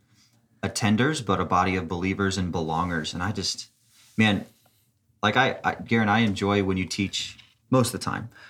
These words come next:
but, like, yesterday was really one where I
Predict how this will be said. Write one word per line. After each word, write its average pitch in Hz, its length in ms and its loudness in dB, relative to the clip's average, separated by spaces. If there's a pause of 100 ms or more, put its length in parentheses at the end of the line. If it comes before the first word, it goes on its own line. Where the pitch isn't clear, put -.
(140)
but, 107 200 6
like, 101 280 2
yesterday 113 800 4 (540)
was 101 240 2
really 117 420 4
one 98 320 2
where 92 260 2
I 113 500 4